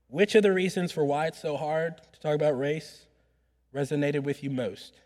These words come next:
and why? Number two, which reason did you disagree with most, and why? Number three,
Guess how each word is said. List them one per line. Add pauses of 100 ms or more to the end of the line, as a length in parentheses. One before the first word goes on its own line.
(300)
and
why? (1600)
Number
two, (140)
which
reason
did
you
disagree
with
most, (880)
and
why? (1400)
Number
three,